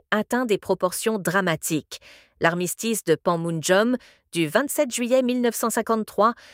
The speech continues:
met fin à une guerre meurtrière. Deux virgule cinq millions de morts, blessés ou disparus.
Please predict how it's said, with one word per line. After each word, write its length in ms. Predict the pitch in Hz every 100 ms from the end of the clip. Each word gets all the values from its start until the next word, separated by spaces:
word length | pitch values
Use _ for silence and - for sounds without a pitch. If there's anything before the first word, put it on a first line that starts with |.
| - _
met 160 | 196 233
fin 340 | - 247 262 -
à 120 | 208
une 140 | 208
guerre 260 | 190 202 175
meurtrière. 800 | 185 214 - 196 180 151 143 - - - _ -
Deux 300 | 160 247 339
virgule 340 | 320 277 247 226
cinq 320 | 233 220 -
millions 360 | 202 185 190
de 100 | 180
morts, 380 | 160 160 160 156 - _ 170
blessés 580 | 180 196 - 160 147 - _ -
ou 140 | 285
disparus. 640 | 277 214 - 185 160 151